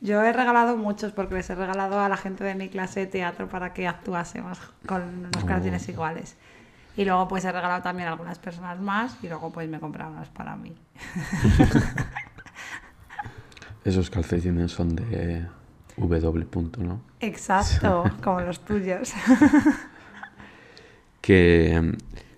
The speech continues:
Speaker 2: ¿y en España también, eh, ponéis Belén o no hay, hay?
Speaker 1: En mi casa se pone un Belén y se pone un Belén muy grande.
Speaker 2: ¿En serio?
Speaker 1: Que de hecho, o sea, nosotros tenemos una mesa grande en el salón y una mesa chiquitita, la típica
Speaker 2: Mm.
Speaker 1: chiquitita de sofás.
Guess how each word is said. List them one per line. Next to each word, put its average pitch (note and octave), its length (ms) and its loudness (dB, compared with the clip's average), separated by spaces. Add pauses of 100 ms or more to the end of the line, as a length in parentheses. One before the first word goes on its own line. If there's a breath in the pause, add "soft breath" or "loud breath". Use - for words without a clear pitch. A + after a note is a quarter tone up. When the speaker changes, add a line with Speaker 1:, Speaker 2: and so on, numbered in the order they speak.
Speaker 2:
¿y G2 360 10
en F2 140 10
España F#2+ 560 6
también, G2+ 600 6
eh, F#2 360 6
ponéis F#2 640 4
Belén G2 440 2 (100)
o F2 1080 0 (540)
no E2 300 -2
hay, E2 80 -4 (200)
hay? F2+ 120 -8 (340)
Speaker 1:
En G#3 120 -8
mi G3+ 100 -10
casa G#3+ 300 -4
se A3+ 100 -6
pone A3+ 180 -4
un G#3+ 100 -4
Belén G#3 280 -2
y A#3 80 -4
se F#3 100 -6
pone F#3 160 -6
un G3 60 -8
Belén G3 260 -6
muy F#3 180 -4
grande. F#3 540 -4 (260 loud breath)
Speaker 2:
¿En - 80 -16
serio? - 280 -2
Speaker 1:
Que A3+ 80 6
de G3 200 4
hecho, G#3+ 440 -2
o A#3 80 0
sea, G#3+ 160 -4
nosotros G3 280 -6
tenemos G3+ 300 -6
una F#3+ 140 -4
mesa G#3 260 -4
grande G3 320 -2
en G3+ 80 -6
el G3 140 -8
salón G3+ 520 -2
y G#3 100 -2
una G3 180 0
mesa G3 260 -6
chiquitita, F#3 540 -2
la E3+ 100 0
típica E3+ 300 -8
Speaker 2:
Mm. E3+ 60 -8
Speaker 1:
chiquitita E3 440 -2
de F3 140 -6
sofás. E3 540 -4